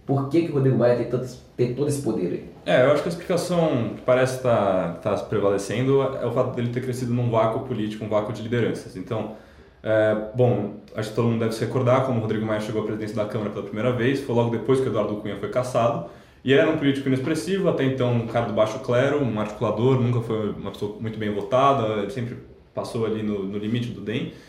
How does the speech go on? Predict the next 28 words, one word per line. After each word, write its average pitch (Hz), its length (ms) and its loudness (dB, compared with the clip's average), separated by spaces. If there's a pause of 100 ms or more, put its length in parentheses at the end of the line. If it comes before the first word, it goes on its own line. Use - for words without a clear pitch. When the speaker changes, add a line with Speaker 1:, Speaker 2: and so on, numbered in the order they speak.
(640)
Speaker 2:
filho 143 220 2
do 107 100 0
César 104 200 0
Maia, 113 280 2
político - 260 -8
do - 40 -18
Rio 113 80 -6
de 127 80 -2
Janeiro, 131 260 2
e - 280 -4
de 160 80 0
repente 165 460 2
ele 175 240 -2 (240)
caiu 147 200 6
a 143 40 8
presidência 131 320 2
da 135 60 -2
Câmara 127 200 0
no 131 100 -2
colo 135 240 -2
dele, 151 200 0
ele 170 100 -2
caiu, 165 460 0
chegou 156 240 -2
ali 160 80 0
meio 160 160 -2
de - 60 -8
paraquedas. 110 800 -2